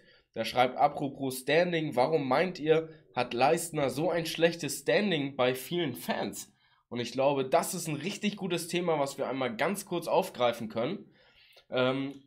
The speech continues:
in der Spielanalyse am vergangenen Spieltag bei der Niederlage gegen Heidenheim haben wir auch die, die, die, äh, Spielanalyse gemacht.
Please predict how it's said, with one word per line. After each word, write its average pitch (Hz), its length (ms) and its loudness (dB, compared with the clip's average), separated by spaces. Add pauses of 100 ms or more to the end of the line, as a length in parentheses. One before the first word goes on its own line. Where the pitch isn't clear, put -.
(180)
in 165 100 -2
der 202 100 4
Spielanalyse 135 1000 2
am 127 640 -2
vergangenen 113 600 -2
Spieltag 175 840 0
bei 139 120 4
der 151 120 2
Niederlage 151 640 2
gegen 143 420 -6 (260)
Heidenheim 156 760 2 (540)
haben 127 140 2
wir 143 120 4
auch 147 160 2
die, 127 180 -10
die, 123 220 -2
die, 117 300 -4
äh, 113 200 -2
Spielanalyse 156 760 2
gemacht. 139 400 -2